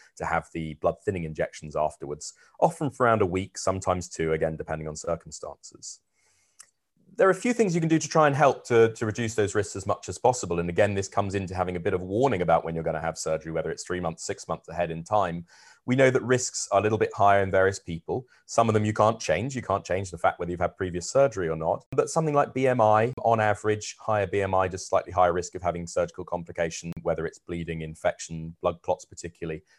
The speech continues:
uh, or, or surgical damage. So a bit of weight loss before surgery is always useful. And additionally, there are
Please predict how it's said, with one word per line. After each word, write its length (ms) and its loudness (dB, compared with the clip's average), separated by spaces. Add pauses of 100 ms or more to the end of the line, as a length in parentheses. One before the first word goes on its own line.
(120)
uh, 80 -8
or, 280 -4
or 180 -4
surgical 460 -6
damage. 380 -6
So 180 -8
a 60 -6
bit 120 -6
of 100 -12
weight 200 -4
loss 140 -6
before 340 -8
surgery 320 -6
is 180 -14
always 340 -4
useful. 440 -10 (200)
And 120 -4
additionally, 640 -6 (340)
there 300 4
are 280 6